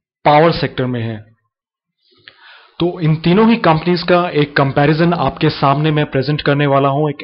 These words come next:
analysis आपके सामने मैं रखने वाला हूं। और ये दोस्त, ये video दोस्तों trigger हुआ है, बहुत सारी request आई थी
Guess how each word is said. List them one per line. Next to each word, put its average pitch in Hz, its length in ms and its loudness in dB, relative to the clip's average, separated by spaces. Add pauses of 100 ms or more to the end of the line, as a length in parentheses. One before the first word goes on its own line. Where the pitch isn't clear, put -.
(120)
analysis 139 560 -2
आपके 131 220 -2
सामने 135 380 -4
मैं 135 140 -2
रखने 131 280 -6
वाला 131 220 0
हूं। 139 200 -8 (640)
और 175 200 2 (100)
ये 170 260 0
दोस्त, 180 340 0
ये 175 140 2
video 165 320 0
दोस्तों 170 360 0
trigger 165 340 0
हुआ 165 240 4
है, 175 120 2
बहुत 143 320 -4
सारी 170 240 0
request 151 460 -2
आई 151 240 -2
थी 160 280 -10